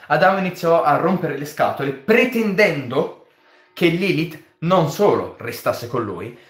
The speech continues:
ma per di più che avessero un rapporto sessuale, dai!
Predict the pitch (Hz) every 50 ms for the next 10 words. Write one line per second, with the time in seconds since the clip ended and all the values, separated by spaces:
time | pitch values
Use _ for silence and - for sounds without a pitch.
0 | _ _ 165 170 175 165 185 202 208 - 262 - - 185 214 247 247 - - -
1 | _ - 196 185 185 190 - - 277 - - - 349 370 359 370 359 370 370 370
2 | - 392 392 392 381 370 370 370 - 349 349 - - 392 370 330 269 220 208 208
3 | - 349 349 330 277 175 135 120 117 - - - _